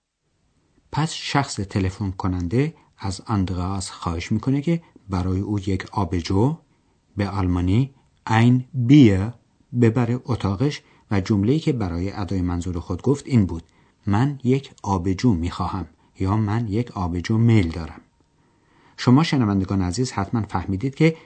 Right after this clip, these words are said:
شخص تلفن کننده کسی غیر از دکتر تورمان نبود. ولی متاسفانه آندراس او رو از روی صداش نشناخت.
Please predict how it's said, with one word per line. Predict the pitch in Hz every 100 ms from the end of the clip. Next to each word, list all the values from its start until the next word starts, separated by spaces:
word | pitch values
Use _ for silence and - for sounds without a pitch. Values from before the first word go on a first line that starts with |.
| _
شخص | - 95 90 -
تلفن | 90 92 87 80 95
کننده | - 87 87 101
کسی | - 110 165
غیر | 160 107
از | 82 -
دکتر | 82 - 85
تورمان | - 92 85 113 147 - -
نبود. | 104 82 - - _ _ _ - -
ولی | 127 113
متاسفانه | 92 87 - 98 - 95 98 135 156
آندراس | 131 101 90 85 98 139 - - _
او | - 107
رو | 123 139
از | - 95
روی | 90 87
صداش | - 85 82 -
نشناخت. | 95 101 - 87 -